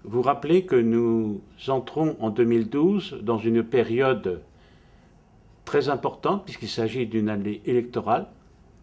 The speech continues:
Et j'adresse un appel à tous les candidats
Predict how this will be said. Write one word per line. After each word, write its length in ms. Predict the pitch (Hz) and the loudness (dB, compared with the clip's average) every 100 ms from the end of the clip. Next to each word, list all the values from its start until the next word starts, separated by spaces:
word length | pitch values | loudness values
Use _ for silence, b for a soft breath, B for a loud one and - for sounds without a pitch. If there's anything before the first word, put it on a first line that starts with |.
| - b b b b b b b | -20 b b b b b b b
Et 500 | 156 151 135 - - | 2 2 0 -6 -14
j'adresse 640 | 98 147 143 180 185 - 120 113 | -2 0 2 2 2 0 -4 -4
un 180 | 156 147 | -2 0
appel 360 | 143 - 160 147 | 0 2 4 4
à 80 | 120 | 2
tous 200 | - 147 | -2 -4
les 160 | 139 | -4
candidats 600 | - 127 120 113 113 - | -2 -2 -2 0 -2 -2